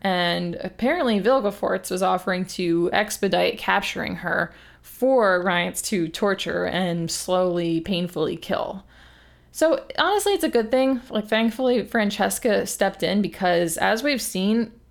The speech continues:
Vilgefortz, who was offering to help, is an incredibly talented mage. Terrible person, but very talented.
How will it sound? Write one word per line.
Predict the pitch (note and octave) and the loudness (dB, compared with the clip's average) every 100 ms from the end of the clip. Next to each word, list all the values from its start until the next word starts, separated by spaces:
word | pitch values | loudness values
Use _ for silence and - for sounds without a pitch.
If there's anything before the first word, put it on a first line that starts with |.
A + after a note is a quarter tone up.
| - | -6
Vilgefortz, | G3 C4+ D4+ - F#3 F3+ G3+ - - _ _ - | 2 2 2 0 2 0 -2 -10 -18 _ _ -6
who | G3 | 0
was | G#3 | 2
offering | G#3+ G3 | 2 0
to | G3+ | 0
help, | F#3+ F#3+ F#3+ F3+ | 2 2 2 0
is | F#3 - - - _ _ _ _ - | -2 -4 -14 -20 _ _ _ _ -4
an | A3 | -4
incredibly | G#3+ - - - D4 C#4 G3+ F3 | -4 -14 -8 0 2 2 0 -2
talented | - F#3+ F3+ - - | -2 -4 -4 -4 -4
mage. | G3+ - - | -4 -6 -2
Terrible | C#4+ B3+ F3+ | 2 2 0
person, | F#3 - - G3+ | -4 -6 -8 -4
but | G3 - - - | -4 -4 -16 -8
very | A#3+ D#4 D4+ B3+ | 0 4 4 4
talented. | G#3+ F#3 F3 F3 - F3 | 2 -2 -4 -4 0 0